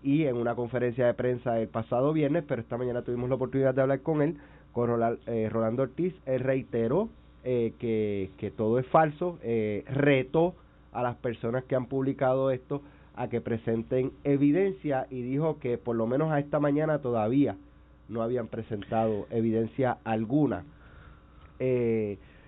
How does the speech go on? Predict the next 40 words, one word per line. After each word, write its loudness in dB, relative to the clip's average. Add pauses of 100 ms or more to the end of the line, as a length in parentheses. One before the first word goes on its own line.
(160)
de 0
otra 2
parte, 0
pues, -2
él, -2
él, -2
él 0
indicó 0
que, 0
que -2
todo 0
es -4
falso, 0
que -2 (100)
sí, 2
él 2
ha 0
adquirido -4
unas 0
propiedades. 0
Yo, 0 (140)
eh, -4
¿verdad? -2 (180)
Una 0
de 4
las 0
preguntas -2
que -2
le 2
hice, -2
porque -4
es -6
parte -6
de 0
lo -2
que -4
he 0
leído 0
de -6
comentarios -2